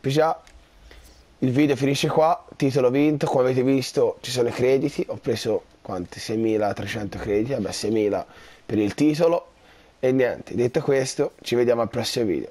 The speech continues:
Ricordatevi di mettere mi piace,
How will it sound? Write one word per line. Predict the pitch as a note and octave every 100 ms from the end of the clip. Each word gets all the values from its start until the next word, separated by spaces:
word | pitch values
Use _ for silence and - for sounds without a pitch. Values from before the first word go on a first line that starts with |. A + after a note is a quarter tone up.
| -
Ricordatevi | A#2+ C3 C3+ C3 C#3+ C#3 C#3+ C3+ - - - - - - - - - - - -
di | C3+
mettere | D3 C#3 D3 C#3
mi |
piace, | C3 D#3 D3+ D#3+ -